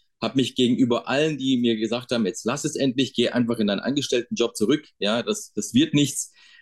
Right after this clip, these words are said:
habe mich da durchgesetzt, meinen eigenen Willen, meinen eigenen Kopf und dann hat's halt, ja, tatsächlich so mit der Social-Media-Geschichte und dem Konzept gepaart mit den Immobilienverkäufen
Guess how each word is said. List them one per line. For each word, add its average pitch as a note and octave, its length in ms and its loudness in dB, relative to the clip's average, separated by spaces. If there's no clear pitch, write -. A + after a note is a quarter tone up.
habe G#2+ 120 2
mich A#2+ 260 2
da A#2 140 2
durchgesetzt, C#3+ 680 2
meinen A2+ 140 2
eigenen B2 400 2
Willen, C#3+ 200 2
meinen A#2 140 2
eigenen A#2+ 320 2
Kopf - 320 -6
und A#2 100 2
dann A2+ 140 2
hat's A2+ 200 -4
halt, G#2+ 220 0
ja, G2 200 0
tatsächlich - 580 -8
so A2+ 140 4
mit G#2 160 6
der F#2+ 200 2
Social-Media-Geschichte A#2 1300 0
und C3 240 2
dem A2 160 4
Konzept A2+ 400 -2
gepaart - 380 -4
mit G#2+ 100 4
den F#2+ 100 -2
Immobilienverkäufen G2+ 1040 0